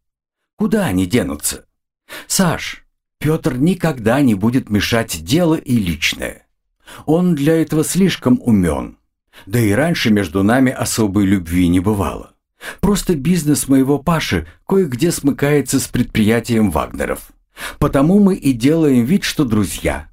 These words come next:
Как, впрочем, и все остальные в нашем кругу. Эмоции не для нас. Они мешают делу.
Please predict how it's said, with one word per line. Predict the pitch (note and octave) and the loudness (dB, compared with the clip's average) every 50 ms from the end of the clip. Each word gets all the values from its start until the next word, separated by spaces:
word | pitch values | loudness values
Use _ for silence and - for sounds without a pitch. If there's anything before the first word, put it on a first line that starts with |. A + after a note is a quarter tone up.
| _ _ _ _ _ - - - - | _ _ _ _ _ -18 -18 -8 -4
Как, | - G3 E3 - | -4 -4 -2 -4
впрочем, | - - - D#3 D#3 C#3 - C#3+ C3 A#2+ - - - | -8 -4 -2 -2 0 0 0 0 0 0 -2 -4 -2
и | - D3 | -2 0
все | D3 - - F#3+ F3+ D3 | 0 0 0 0 0 0
остальные | A2 - - C3+ A#2 A2+ A#2+ C#3 D3 C3 | -2 -2 -2 0 2 4 4 4 4 2
в | G2+ F#2+ | 0 0
нашем | G#2+ F#2+ F2+ - G2 E2+ | -2 -2 -2 -2 -4 -6
кругу. | D#2+ - F#2 E2+ D2 C#2 C2+ A1+ - - _ _ _ _ _ _ _ _ _ _ _ _ _ _ _ - | -4 -4 -4 -4 -4 -4 -6 -6 -6 -10 _ _ _ _ _ _ _ _ _ _ _ _ _ _ _ -2
Эмоции | C3+ B2+ D3 F3 F#3 F3 - - - B2+ A#2+ G#2+ | 0 2 2 2 0 -2 -4 -4 -2 0 2 4
не | A2 C3+ D#3 - | 4 4 4 2
для | - E2 F#2 F2 | 0 -2 -4 -4
нас. | D2 C#2 C#2 D2 - - - - - _ _ _ _ _ _ - - - - | -2 -4 -4 -6 -6 -8 -10 -12 -14 _ _ _ _ _ _ -20 -20 -10 -4
Они | - C3 C3+ C#3+ D3 | 0 2 4 4 4
мешают | C#3+ C#3+ C#3 C3+ - C#3 C#3 C3 C3 B2+ B2 - - - - | 4 2 0 0 -2 -2 -2 0 -2 -2 -4 -6 -10 -12 -12
делу. | - A#2+ C#3+ B2+ F2+ C2 F#2+ - - _ | -4 -2 0 0 0 -2 -8 -14 -20 _